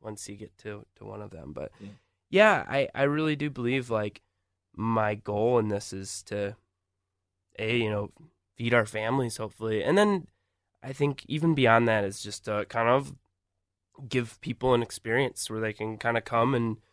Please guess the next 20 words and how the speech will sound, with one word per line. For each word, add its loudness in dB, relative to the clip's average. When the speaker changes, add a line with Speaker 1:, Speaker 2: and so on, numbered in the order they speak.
Speaker 1:
not 2
have -4
to 2
really 2
worry -2
about 0
who -4
they 0
are -6
and -4
just -10
be -6
immersed -4
in -2
a -4
setting, -4
um, 2
a -8
musical 0
setting, -6